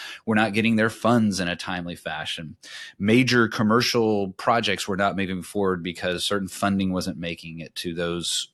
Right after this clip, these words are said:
companies and, and those clients. And then there was a realization of, wait, from a process perspective, we could actually get more efficient if we just had one signature. What's the risk associated with it? All the process discipline associated with it. Bam. One signature, move things through at, you know,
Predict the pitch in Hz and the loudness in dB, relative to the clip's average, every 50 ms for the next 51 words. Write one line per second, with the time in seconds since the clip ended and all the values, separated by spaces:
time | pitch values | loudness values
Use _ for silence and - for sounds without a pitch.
0 | _ _ _ _ _ - - 98 85 - 85 78 78 80 90 90 87 80 - 95 | _ _ _ _ _ -4 -4 -4 -4 -4 -6 -6 -6 -4 -4 -4 -4 -4 -4 -4
1 | 92 87 85 85 85 - - - 87 78 76 69 - - - - - - - - | -2 -2 -2 -2 -2 -4 -4 -4 -4 -4 -4 -6 -10 -12 -10 -10 -10 -10 -12 -12
2 | - - - - - - - - _ _ _ _ _ - 131 131 143 139 139 135 | -12 -12 -12 -14 -14 -16 -20 -20 _ _ _ _ _ 4 6 6 6 6 6 4
3 | 123 123 120 131 147 156 135 120 131 147 170 - - 110 104 127 190 214 135 - | 4 4 4 6 6 6 4 4 4 2 2 2 0 0 0 0 0 -2 -2 -4
4 | - - - 104 87 87 139 175 202 - 113 101 - - 104 - - - - - | -6 -10 -10 -10 -4 -2 0 0 0 0 -2 -2 -4 -6 -6 -6 -8 -10 -8 -6
5 | - 117 120 110 113 135 147 123 107 123 147 139 - 117 113 113 104 104 110 120 | -4 -4 -2 0 0 0 2 4 4 4 4 4 2 2 2 2 2 4 2 2
6 | 120 117 - 127 131 - - 127 - - - 101 95 - 95 90 95 120 147 151 | 2 2 0 0 0 0 0 -2 -2 -4 -4 -4 -4 -2 -4 -2 0 0 0 2
7 | 139 - 151 147 147 135 - 147 127 98 87 - - 95 113 156 165 - - - | 2 0 0 -2 -2 -2 -2 0 0 -2 -2 -4 -4 0 0 2 2 2 0 -2
8 | - - 135 135 - - 131 127 131 135 135 110 101 123 175 196 180 - 165 156 | 0 0 0 0 0 0 0 0 2 4 4 4 6 4 4 2 2 2 0 0
9 | 151 - 151 139 - 131 - - - - 113 113 107 - 101 101 - 101 95 95 | 0 -2 -4 -2 -2 -2 -2 -2 -2 -4 -2 -2 -2 -2 -2 -2 -2 -4 -4 -2
10 | 95 92 98 - - 117 117 98 82 76 - - - - - - - - 117 135 | -2 -2 -4 -4 -2 -2 0 0 -2 -4 -8 -14 -16 -16 -16 -14 -2 4 6 6
11 | 151 151 - - 135 123 127 117 - - 123 117 113 110 - - - - _ - | 6 6 4 4 4 2 2 0 2 2 4 4 4 2 -2 -10 -20 -14 _ 2
12 | 113 131 151 156 139 - - 123 123 120 113 - - - 113 104 104 104 101 101 | 6 8 8 8 6 4 2 0 2 0 0 -2 -2 -2 0 2 2 2 2 0
13 | - 98 92 90 101 - - 214 190 - - | 0 -2 -4 -4 -6 -6 -8 -8 -8 -8 -10